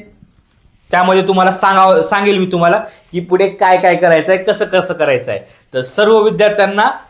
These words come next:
आत्ता सांगत आहे मी तुम्हाला, आपलं चॅनल हे सबस्क्राईब करून ठेवा आणि बेल आयकॉन on करून ठेवा, जेणेकरून तुम्हाला शॉर्ट व्हिडिओ माझा लवकर भेटेल, आणि लवकर भेटल्यानंतर तुम्हाला रजिस्ट्रेशनचे पण समजेल,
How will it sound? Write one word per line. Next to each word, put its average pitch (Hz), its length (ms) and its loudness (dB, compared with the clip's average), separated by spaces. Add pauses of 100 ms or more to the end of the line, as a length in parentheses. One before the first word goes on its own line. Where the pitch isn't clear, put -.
(120)
आत्ता 135 360 -2
सांगत 180 380 0
आहे 180 140 2
मी 180 100 -6
तुम्हाला, 170 380 -2 (420)
आपलं 165 440 0
चॅनल 170 440 0
हे 202 160 2
सबस्क्राईब 170 640 -4 (120)
करून 160 260 -4
ठेवा 160 260 0 (300)
आणि 120 160 -12 (140)
बेल 180 260 0
आयकॉन 151 460 -2 (380)
on 151 200 0
करून 143 260 -2
ठेवा, 120 260 0 (400)
जेणेकरून 220 600 0
तुम्हाला 185 400 2
शॉर्ट 233 340 0
व्हिडिओ 208 260 0
माझा 165 380 2 (340)
लवकर 175 460 2
भेटेल, 165 340 0
आणि 143 280 0
लवकर 185 300 0
भेटल्यानंतर 180 640 0 (360)
तुम्हाला 156 420 0 (340)
रजिस्ट्रेशनचे 208 840 -2
पण 214 180 -2
समजेल, 214 440 -2